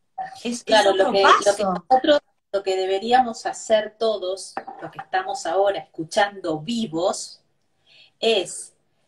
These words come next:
Speaker 2: tomar en la medida que se pueda esta experiencia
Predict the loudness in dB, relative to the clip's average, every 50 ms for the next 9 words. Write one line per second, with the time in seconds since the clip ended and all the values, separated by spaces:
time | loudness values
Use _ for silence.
0 | _ _ _ _ _ _ _ -2 -2 -2 -2 -2 -2 -2 0 0 0 0 0 0
1 | 0 0 -2 -4 -8 _ _ _ _ _ _ -12 -12 -10 -10 -10 -8 -8 -8 -8
2 | -6 -4 -2 0 0 -2 -2 -4 -8 -8 -6 -4 -2 -2 -2 -2 -2 _ -6 -6
3 | -6 -6 -10 -16 -16 -12 -8 -6 -6 -4 -4 -2 0 0 -2 -2 -8 -12 -12 -12
4 | -8 -6 -6 -4 -4 -6 -8 -10 -12